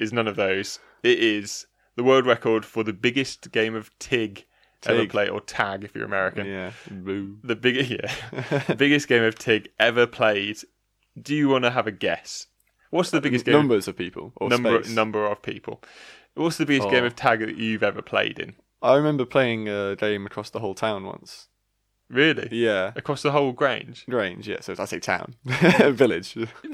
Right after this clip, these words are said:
Speaker 2: Village.
Speaker 1: it's, it's a fair
Speaker 2: It's a
Speaker 1: sized
Speaker 2: small,
Speaker 1: town.
Speaker 2: like, small town.
Speaker 1: It's a small town, yeah, but it's a fair sized
Speaker 2: Like a
Speaker 1: place.
Speaker 2: big village.
Speaker 1: Yeah.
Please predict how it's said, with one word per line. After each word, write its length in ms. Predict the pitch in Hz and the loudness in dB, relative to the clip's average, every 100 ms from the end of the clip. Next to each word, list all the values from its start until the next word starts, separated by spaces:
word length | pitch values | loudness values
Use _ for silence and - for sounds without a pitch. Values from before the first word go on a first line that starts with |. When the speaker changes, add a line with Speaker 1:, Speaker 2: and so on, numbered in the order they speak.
| 220 | 2
Speaker 2:
Village. 100 | 131 | 2
Speaker 1:
it's, 160 | 202 - | 0 -4
it's 160 | 440 403 | -4 -2
a 60 | |
fair 220 | 311 - 98 | 2 4 4
Speaker 2:
It's 100 | - | 2
a 40 | |
Speaker 1:
sized 100 | 120 | -2
Speaker 2:
small, 100 | 98 | 0
Speaker 1:
town. 240 | 98 113 160 | -2 -2 -8
Speaker 2:
like, 100 | - - - | -16 -20 -20
small 400 | - 107 98 92 | -8 -4 -2 -4
town. 280 | - - - | -8 -10 -6
Speaker 1:
It's 140 | 143 | -6
a 40 | 120 | -6
small 180 | 113 - | -8 -10
town, 220 | - - | -12 -10
yeah, 160 | - 95 | -2 0
but 140 | 117 | 0
it's 120 | 131 | -2
a 60 | 185 | -6
fair 240 | 185 208 | 2 2
sized 220 | 127 110 139 | 4 2 2
Speaker 2:
Like 100 | 143 | 2
a 20 | |
Speaker 1:
place. 100 | - | 2
Speaker 2:
big 80 | - | 2
village. 360 | 110 95 92 - | -2 -2 -6 -2
Speaker 1:
Yeah. 380 | 127 104 - | 0 0 -4